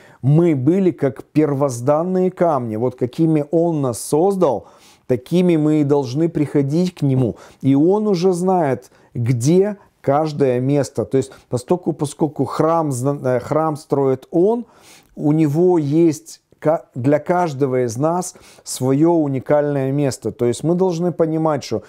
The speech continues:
постольку, поскольку мы не кирпичи, мы не одинаковые, мы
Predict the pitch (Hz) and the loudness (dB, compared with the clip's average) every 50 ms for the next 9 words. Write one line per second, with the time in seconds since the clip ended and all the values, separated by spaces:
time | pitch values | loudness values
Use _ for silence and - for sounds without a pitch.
0 | - - _ - 120 - - - 175 175 170 175 156 - 151 143 - - 165 160 | -16 -10 _ -4 -4 -2 0 0 0 0 0 -2 -2 -2 -4 -6 -2 -2 -2 -2
1 | 151 - 143 139 139 147 156 160 160 147 - - 147 143 135 - 185 143 - - | 0 -2 -2 -2 0 0 2 2 0 0 0 -2 -2 -2 0 -2 -2 -2 -2 0
2 | - 175 151 117 - - _ _ _ - 117 135 151 165 165 160 156 143 143 160 | 2 2 2 2 0 -6 _ _ _ -4 -2 0 2 2 2 2 0 0 0 0
3 | 151 156 165 170 165 - - 143 120 120 117 98 - - - - - - _ - | 2 2 0 0 0 0 -2 0 0 0 -2 -2 -4 -10 -20 -20 -20 -20 _ -8
4 | - 127 156 165 151 135 123 | -2 0 0 0 0 -2 -4